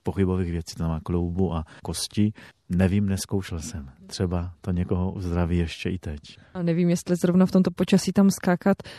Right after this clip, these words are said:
Speaker 2: Asi bychom mohli doporučit až na jaro, pokud, eh, nemáme posluchače velké otužilce. Škoda, dnes k poutnímu místu svaté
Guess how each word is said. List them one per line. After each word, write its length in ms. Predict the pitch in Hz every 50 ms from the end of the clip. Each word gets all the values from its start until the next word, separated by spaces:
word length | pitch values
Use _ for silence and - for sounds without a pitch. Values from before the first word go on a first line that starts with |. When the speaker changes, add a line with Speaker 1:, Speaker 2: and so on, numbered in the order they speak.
| - - _ _ -
Speaker 2:
Asi 240 | 202 - - 240
bychom 260 | 196 214 190 - 214 214
mohli 200 | 208 202 214 208
doporučit 520 | 208 190 - 208 202 208 - - 214 -
až 200 | - 165 - -
na 120 | 185 185
jaro, 340 | 180 190 202 208 233 254 262
pokud, 460 | - 240 233 - 233 233 220 - -
eh, 260 | 233 233 226 220 220 202
nemáme 520 | 185 214 220 220 214 214 220 220 226 233
posluchače 540 | - 233 220 - 240 226 - 226 - - 233
velké 260 | 220 220 - 240 240
otužilce. 540 | - 202 - 208 185 220 220 - - 247 240 - - - - -
Škoda, 520 | - - - - 214 214 202 240 247 254
dnes 440 | 233 202 208 214 208 214 220 226 220 - - - _
k 240 | - 214 208 190 190 - -
poutnímu 400 | 208 208 - 208 214 214 214 202
místu 260 | 202 196 - - 226 - -
svaté 360 | 196 202 - - 220 214